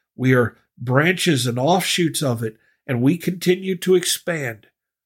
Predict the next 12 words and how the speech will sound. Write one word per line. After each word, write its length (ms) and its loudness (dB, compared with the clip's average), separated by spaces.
Each 280 -2
one 180 4
of 100 4
us 200 4
as 140 -2
individuals, 880 0
in 120 -4
our 100 4
own 180 2
hearts 340 2
and 100 -10
lives, 540 0